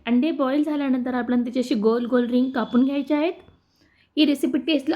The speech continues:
अप्रतिम बनते. नेहमी नेहमी त्या अंड्याची भाजी करून कंटाळा आला असेल तर या प्रकारच्या अंड्याची भाजी करून बघा, तुम्हाला नक्कीच आवडेल. टेस्टला अप्रतिम बनते. आता अंडे सगळे आपले असे कापून झाले आहेत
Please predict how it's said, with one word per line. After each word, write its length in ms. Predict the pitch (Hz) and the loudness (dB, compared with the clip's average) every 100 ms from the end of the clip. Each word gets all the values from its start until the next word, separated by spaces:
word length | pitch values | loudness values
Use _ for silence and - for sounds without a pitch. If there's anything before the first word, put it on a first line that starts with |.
| - | -4
अप्रतिम 500 | 233 240 262 302 311 | -6 -2 0 2 0
बनते. 320 | 302 254 269 | 0 0 0
नेहमी 360 | 262 262 262 285 | 0 2 0 0
नेहमी 280 | 269 262 269 | 0 -2 -2
त्या 220 | 262 247 | -2 0
अंड्याची 300 | 254 247 285 | 0 0 -2
भाजी 220 | 240 254 | -2 -4
करून 340 | 262 247 254 285 - - - | -2 -2 0 -2 -8 -18 -2
कंटाळा 480 | 240 226 233 247 254 | 2 2 0 -2 -4
आला 340 | - 240 254 | -4 -2 -2
असेल 300 | 247 277 254 | -4 -4 -4
तर 120 | 277 311 - - | -4 -6 -12 -2
या 120 | 254 262 | 2 2
प्रकारच्या 500 | 294 277 269 262 262 | 0 0 -2 0 0
अंड्याची 340 | 240 240 285 | 0 0 0
भाजी 240 | 247 247 | 0 -2
करून 280 | 269 240 254 | 0 0 2
बघा, 180 | 247 247 | 0 -2
तुम्हाला 300 | 247 240 254 | 0 0 0
नक्कीच 540 | 240 220 - 247 262 | -2 -4 -2 0 2
आवडेल. 600 | 320 269 247 311 330 _ - _ | 2 0 0 -2 -6 _ -20 _
टेस्टला 320 | 262 254 254 285 - | 4 4 4 -2 0
अप्रतिम 540 | 226 233 240 294 294 277 | 0 2 2 2 0 0
बनते. 640 | 254 247 269 311 - _ _ _ _ _ _ _ _ _ _ _ _ _ _ _ _ _ _ _ - | -2 -2 -4 -6 -12 _ _ _ _ _ _ _ _ _ _ _ _ _ _ _ _ _ _ _ -4
आता 220 | 254 285 | 2 4
अंडे 340 | - 262 269 - | 4 0 0 0
सगळे 260 | 294 269 | -2 -2
आपले 220 | 269 269 | -2 -2
असे 160 | 269 285 | -2 -2
कापून 360 | 285 247 277 285 | -2 -2 0 0
झाले 200 | 269 | 0
आहेत 120 | 277 | -2